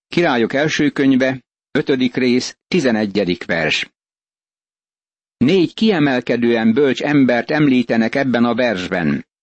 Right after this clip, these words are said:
Háromezer példabeszédet mondott, és ezeröt éneket szerzett.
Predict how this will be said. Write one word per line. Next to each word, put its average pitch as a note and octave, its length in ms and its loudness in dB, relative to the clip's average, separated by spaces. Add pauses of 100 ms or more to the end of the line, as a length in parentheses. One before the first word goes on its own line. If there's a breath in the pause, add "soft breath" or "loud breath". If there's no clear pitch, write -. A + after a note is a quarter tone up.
(720)
Háromezer D3 800 0
példabeszédet C3 920 0
mondott, B2+ 760 0 (120)
és A#2+ 280 -2
ezeröt D#3 460 0
éneket C3 520 0
szerzett. F#2+ 580 -2